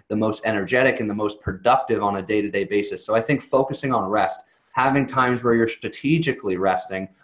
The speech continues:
on a week-to-week basis, so I'm taking Sundays completely off, and also on a day-to-day basis where I'm shutting down around seven thirty, eight P M, then, um, in the long run, you're setting yourself up for failure because, like I said,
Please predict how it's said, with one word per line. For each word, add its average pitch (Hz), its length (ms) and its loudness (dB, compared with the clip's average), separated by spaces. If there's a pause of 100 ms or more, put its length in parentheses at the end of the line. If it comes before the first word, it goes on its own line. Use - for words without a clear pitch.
on 104 120 0
a 98 60 0
week-to-week 123 580 2
basis, 98 440 -2
so 104 140 -4
I'm 101 140 0
taking 104 300 -2
Sundays 104 460 -2
completely 98 520 -2
off, 92 260 -2 (240)
and 123 180 4
also 117 280 4
on 104 80 0
a 95 40 -2
day-to-day 113 480 2
basis 104 440 -4
where 107 100 0
I'm 98 100 -2
shutting 104 360 -4
down 101 260 0
around 95 220 -2
seven 98 340 -6
thirty, 95 300 -4
eight 92 200 -4
P 107 140 -8
M, 113 240 0 (280)
then, 120 360 4 (200)
um, 101 400 0
in 113 100 -2
the 107 80 0
long 113 400 4
run, 101 220 2
you're 95 120 -2
setting 104 340 -2
yourself 98 360 -2
up 90 140 -2
for 90 80 -10
failure 101 440 0
because, 92 400 -6
like 101 140 0
I 92 60 0
said, 95 340 -4